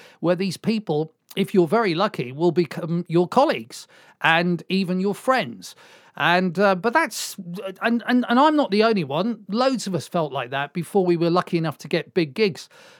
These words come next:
But, uh, Radio Luxembourg was still a massive, massive station, and I was thrilled to be on there. And, and when I got the job, little did I know, getting back to Alan Freeman that I was talking about earlier on, he, uh, of course, had been a Radio Luxembourg D J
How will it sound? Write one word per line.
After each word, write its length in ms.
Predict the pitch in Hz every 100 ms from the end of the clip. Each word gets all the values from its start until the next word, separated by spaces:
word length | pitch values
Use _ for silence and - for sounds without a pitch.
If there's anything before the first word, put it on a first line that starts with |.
| _
But, 260 | 190 190 -
uh, 140 | 202
Radio 260 | 220 220 190
Luxembourg 360 | 175 - 175
was 100 | 147
still 300 | - 180 170 147
a 100 | 139
massive, 680 | 147 165 185 - - 123
massive 380 | 135 139 - 135
station, 400 | - 143 131 131
and 100 | 135
I 120 | 160
was 240 | 135 - -
thrilled 480 | - - 175 190 170
to 80 | 143
be 160 | 151 151
on 160 | 160
there. 260 | 113 110 107 - - - -
And, 360 | 151 170 180 -
and 160 | 165
when 140 | 180 247
I 100 | 254
got 240 | 214 220
the 80 | 156
job, 340 | 120 107 - - _ _ _ _ _ _ _ - 170
little 300 | 202 214 220
did 160 | 190
I 140 | 160 151
know, 260 | 175 139
getting 300 | 139 180 175
back 180 | 165 160
to 140 | - 165
Alan 260 | 143 139
Freeman 440 | 117 190 220 160 107
that 100 | 131
I 60 |
was 100 | 135
talking 320 | - 160 147
about 300 | 123 147 127
earlier 260 | 135 131 143
on, 300 | 139 117 127
he, 460 | - 214 226 196 156
uh, 20 |
of 420 | 139 143 127 131
course, 200 | - 147
had 140 | - 143
been 140 | 151
a 40 | 123
Radio 300 | 139 123 123
Luxembourg 440 | 123 147 123 120
D 160 | 135 151
J 280 | 113 117